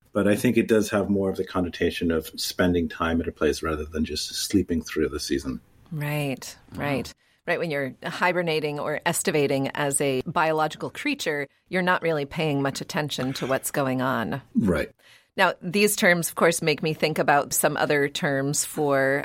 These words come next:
Speaker 2: spending the summer months. The word staycation
Speaker 3: Oh, right.
Speaker 2: is a term that's been thrown around a lot lately. And during the time of covid nineteen, it has actually, it hasn't developed a new meaning, but it has more often used in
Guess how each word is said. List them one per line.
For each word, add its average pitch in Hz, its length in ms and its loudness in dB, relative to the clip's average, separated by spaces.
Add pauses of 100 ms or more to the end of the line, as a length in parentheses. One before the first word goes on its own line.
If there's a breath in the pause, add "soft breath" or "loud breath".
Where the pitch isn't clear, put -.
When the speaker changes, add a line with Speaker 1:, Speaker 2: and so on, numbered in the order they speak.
Speaker 2:
spending 139 480 0
the 135 80 0
summer 139 360 2
months. 135 460 0 (400)
The 175 100 2
word 165 200 6
staycation 214 1000 0
Speaker 3:
Oh, 107 200 4
right. 135 220 0 (260)
Speaker 2:
is 139 240 0
a 156 80 -2
term 156 360 0
that's 139 200 2
been 135 300 -2 (160)
thrown 233 240 2
around 170 480 0
a 165 80 0
lot 160 400 2
lately. 151 400 0
And 156 280 0
during 196 360 4
the 208 100 0
time 160 360 0
of 156 140 -4
covid 151 380 0
nineteen, 196 560 0
it - 220 -4
has 160 140 -2
actually, 160 520 0 (180)
it 190 60 -4
hasn't 262 240 2
developed 214 320 2
a 170 40 2
new 175 340 2
meaning, 135 560 0 (120)
but 175 220 2
it 160 220 0
has 160 500 -2 (120)
more 180 380 2
often 170 400 2
used 156 480 2
in 143 460 0